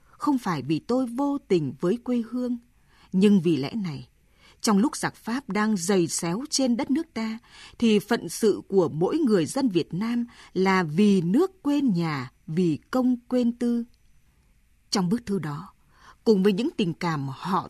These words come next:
tộc, gia đình đằm thắm, Bác nhắc nhiều đến trách nhiệm của mỗi người Việt Nam đối với Tổ quốc.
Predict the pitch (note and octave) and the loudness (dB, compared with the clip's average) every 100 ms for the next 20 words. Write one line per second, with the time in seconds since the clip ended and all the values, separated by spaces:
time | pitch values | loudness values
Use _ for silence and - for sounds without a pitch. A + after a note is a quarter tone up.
0 | - F3 - - E3 C4+ C4+ G3 D3 D3+ | -4 -4 -4 -8 -4 -2 0 -2 -2 -6
1 | C3 - D3 F3+ C4 _ _ _ _ - | -8 -8 -8 -8 -10 _ _ _ _ -16
2 | - F#3 C4+ G#3+ C4 F3+ F3 C#3 C3 D#3+ | -4 -2 0 0 0 2 2 2 -2 -2
3 | A#3 D#4+ D#4 G3 F3+ - - F#3 C#3+ C#3+ | -2 -4 0 2 0 -2 -2 0 0 0
4 | F#3 D#4 C4 G3+ D#3 D#3+ - F#3 A#3 A#3 | 0 2 4 4 4 0 -2 -4 -2 -2
5 | A#3 _ - E3+ F#3 A3+ F3+ E3+ B3+ _ | -4 _ -2 2 2 2 0 0 -2 _
6 | - F3 B2+ - G#3 B3+ | -4 -2 -2 -4 -6 -6